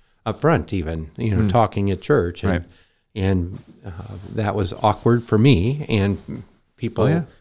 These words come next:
Speaker 1: awkward for everybody who had to listen to me, I'm sure. And it was what it was. And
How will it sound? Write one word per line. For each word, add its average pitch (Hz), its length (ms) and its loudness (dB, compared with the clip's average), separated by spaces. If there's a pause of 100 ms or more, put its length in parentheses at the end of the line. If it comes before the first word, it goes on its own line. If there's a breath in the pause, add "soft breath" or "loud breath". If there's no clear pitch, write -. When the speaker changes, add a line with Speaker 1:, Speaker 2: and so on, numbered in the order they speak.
(100)
Speaker 1:
awkward 104 300 -2
for 101 120 -4
everybody 104 320 -2
who 101 60 0
had 107 80 0
to 101 60 -2
listen 135 240 2
to 90 60 0
me, 95 80 2
I'm 95 140 2
sure. 104 300 0 (1300 soft breath)
And 180 220 10
it 180 100 8
was 160 320 4
what 160 140 8
it 196 60 6
was. 185 380 6
And 123 600 6